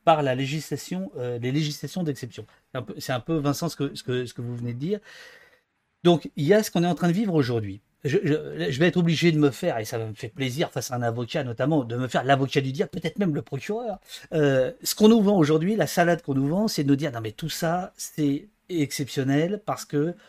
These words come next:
la situation est exceptionnelle. » Donc vous, vous êtes en train d'agiter des peurs en disant que ça va contaminer le droit, que ça va s'inscrire dans la durée. C'est faux, c'est archi faux. Comment vous vous défendez ?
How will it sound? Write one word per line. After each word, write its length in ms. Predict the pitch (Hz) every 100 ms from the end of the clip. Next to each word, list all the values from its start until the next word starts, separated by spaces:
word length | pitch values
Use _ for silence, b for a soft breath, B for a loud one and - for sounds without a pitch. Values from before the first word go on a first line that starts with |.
| b
la 240 | 151 131 151
situation 520 | - 156 156 131 151
est 120 | 135
exceptionnelle. » 640 | 127 117 117 127 113 107 107 B B B 143
Donc 180 | 156 143
vous, 340 | 151 240 269
vous 220 | 165 147
êtes 140 | 147 160
en 100 | 160
train 380 | - 175 147
d'agiter 520 | 120 160 143 160 139 143
des 160 | 131
peurs 400 | 120 185 190 185
en 100 | 143
disant 500 | 127 135 131 165 196 B B
que 100 | 147
ça 160 | 131 147
va 140 | 143
contaminer 720 | - 196 170 165 151 143 143
le 140 | 139
droit, 380 | 131 127 151 190 - B
que 120 | - 135
ça 160 | -
va 80 | 139
s'inscrire 500 | - 180 - - 156
dans 100 | 143
la 120 | 127
durée. 420 | 117 120 131 180 208 -
C'est 200 | - 120
faux, 340 | - - 185
c'est 200 | 196 147
archi 260 | 139 - 143
faux. 260 | - 123 110 b b _ _ _
Comment 240 | - 160 165
vous 100 | 143
vous 80 | 131
défendez ? 500 | 127 110 120 107